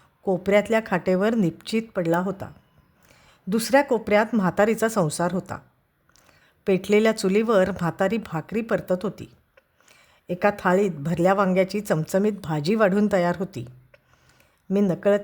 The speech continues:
त्या मुलाकडे बघत त्याच्या खाटेजवळ त्याच्या पायाजवळील शिल्लक जागेत जाऊन बसलो. तो क्वाड्रिप्लेजिक होता. त्याचे हातपाय लुळे पडले होते हे माझ्या चाळीस वर्षांच्या अनुभवावरून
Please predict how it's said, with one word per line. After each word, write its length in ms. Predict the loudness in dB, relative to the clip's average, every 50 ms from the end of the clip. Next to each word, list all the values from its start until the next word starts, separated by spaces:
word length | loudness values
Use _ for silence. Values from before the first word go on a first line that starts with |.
| 0
त्या 100 | -2 0
मुलाकडे 500 | 0 2 2 2 2 0 0 0 -2 -2
बघत 360 | 0 0 -2 -2 0 -2 -2 -2 -4 -10 _ _ _ _ _ _ _ _ -8
त्याच्या 220 | -6 -4 -4 -4 -4 -4
खाटेजवळ 720 | -4 -4 -4 -2 0 0 0 0 0 0 2 0 0 0 -4 -8 -12 _ _ _ _ _ _ -4
त्याच्या 240 | -4 -2 -2 -2 -4
पायाजवळील 880 | -2 -2 0 0 2 2 2 2 2 2 0 2 2 2 2 0 0 -4
शिल्लक 440 | -4 -2 0 2 2 4 2 2 0
जागेत 340 | 2 0 0 2 0 -2 -2
जाऊन 320 | -2 -2 -2 0 0 0
बसलो. 380 | 0 -2 -4 -4 -6 -8 -10 -10 -12 _ _ _ _ _ _ _ _ _ _ _ _ _ _ _ _ _ _ _ _ -20 -20 -20 -20 _ _ _ 2
तो 100 | 2 2
क्वाड्रिप्लेजिक 1300 | 2 0 -8 -12 -10 -2 2 4 4 4 4 2 0 0 0 -2 -2 0 2 2 2 2 0 -2 -2 -4 -12
होता. 380 | -10 -6 -6 -6 -6 -6 -8 -10 -12 -20 _ _ _ _ _ _ _ _ _ _ _ _ _ _ _ _ _ -4
त्याचे 220 | -4 -2 0 0 -2
हातपाय 440 | 0 -2 -4 -4 -4 -4 0 0 2
लुळे 280 | 2 2 2 2 2 2
पडले 300 | 0 0 0 0 0 0
होते 440 | 0 -2 -2 0 0 0 0 0 -2
हे 80 | -2 -2
माझ्या 420 | 0 0 0 0 0 -2 -2 0
चाळीस 420 | 2 2 4 4 4 2 0 -2 -2
वर्षांच्या 460 | -2 -2 0 0 0 0 0 0 0
अनुभवावरून 800 | 0 0 0 0 2 2 2 2 2 2 0 0 2 0 0